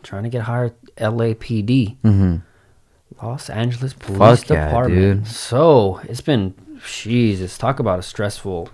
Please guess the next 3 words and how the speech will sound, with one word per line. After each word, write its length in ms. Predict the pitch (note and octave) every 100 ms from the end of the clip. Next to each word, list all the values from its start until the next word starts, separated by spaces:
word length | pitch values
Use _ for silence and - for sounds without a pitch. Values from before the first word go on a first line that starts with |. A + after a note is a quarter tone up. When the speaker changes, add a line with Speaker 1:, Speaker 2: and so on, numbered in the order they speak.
| -
Speaker 1:
stressful, 880 | - - B2 D3 C3+ - G#2+ F#2+ G#2 G2
uh, 380 | G2+ F#2+ D#2+ - _ - A2 -
process. 760 | - G2+ F2 - E2+ - -